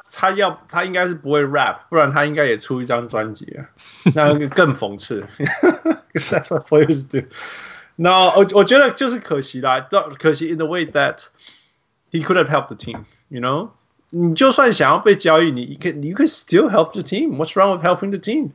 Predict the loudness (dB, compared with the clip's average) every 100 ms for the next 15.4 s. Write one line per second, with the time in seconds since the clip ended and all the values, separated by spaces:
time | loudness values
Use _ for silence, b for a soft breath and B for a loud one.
0 | b b b -4 2 2 2 0 0 0
1 | -2 2 4 4 2 0 -2 -4 -10 0
2 | 0 4 2 2 2 0 0 0 0 4
3 | 6 6 4 0 B B B -4 -4 _
4 | -2 -2 0 -2 -4 -6 _ _ -10 0
5 | 2 2 -2 0 0 0 -2 0 0 2
6 | 2 2 0 -2 -4 -4 -2 0 0 -2
7 | -8 -12 -14 _ _ _ 0 2 4 2
8 | -2 -4 -4 -4 -6 _ b b b _
9 | 4 4 2 -4 B B _ 2 2 2
10 | -2 -4 -2 -2 -10 b b 0 2 0
11 | -4 -2 -2 2 2 2 0 -2 -4 _
12 | _ _ _ 2 4 6 2 -2 _ -4
13 | 0 0 0 -2 4 4 4 0 0 0
14 | 2 -2 -4 -4 -4 -4 -2 -2 -2 -2
15 | -2 -2 -6